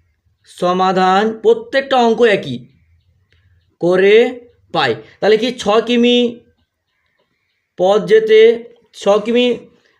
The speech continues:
দূরত্বে সাইকেল রেসে এত, এ, মে-, মিনিটে প্রতিযোগিতা, ছ কিমি, ছ কিমি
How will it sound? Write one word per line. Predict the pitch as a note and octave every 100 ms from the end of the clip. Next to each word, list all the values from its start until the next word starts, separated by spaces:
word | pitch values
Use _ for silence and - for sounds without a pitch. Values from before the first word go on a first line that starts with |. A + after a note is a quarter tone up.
| -
দূরত্বে | D#3 G#3 A3+ A3+ A#3+
সাইকেল | A#3+ G3 G3 A3+
রেসে | A3 A3+
এত, | C#4 G#3 G3+
এ, | A3+ - G3 G3
মে-, | F#3 F#3 F3
মিনিটে | F3 F#3+ G#3+
প্রতিযোগিতা, | B3 G#3 A3 G#3+ G#3+
ছ | - G3 G3
কিমি, | G#3+ A3 A3+ A3+ - _ _ _ _ -
ছ | -
কিমি | F#3 G#3 A3 C4